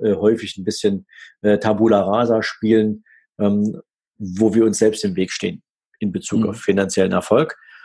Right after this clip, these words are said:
Speaker 1: Ähm, das stelle ich euch gern kostenfrei zur Verfügung. Und, ähm, ja, ansonsten kommt mich gern besuchen. Sven Lorenz Punkt com,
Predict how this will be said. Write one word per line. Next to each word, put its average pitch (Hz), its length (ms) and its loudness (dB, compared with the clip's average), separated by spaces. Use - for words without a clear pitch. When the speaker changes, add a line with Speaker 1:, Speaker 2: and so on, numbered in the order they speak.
Speaker 1:
Ähm, 110 320 2
das 120 220 0
stelle 104 260 2
ich 107 120 -2
euch 104 160 -2
gern 95 180 0
kostenfrei 95 500 -4
zur 95 140 -10
Verfügung. 135 520 -4
Und, 98 560 0
ähm, 92 520 -2
ja, 107 120 4
ansonsten 110 560 0
kommt 120 340 -2
mich 110 140 -2
gern 110 200 0
besuchen. 117 460 0
Sven 113 420 0
Lorenz 117 580 2
Punkt 104 500 -2
com, 131 400 0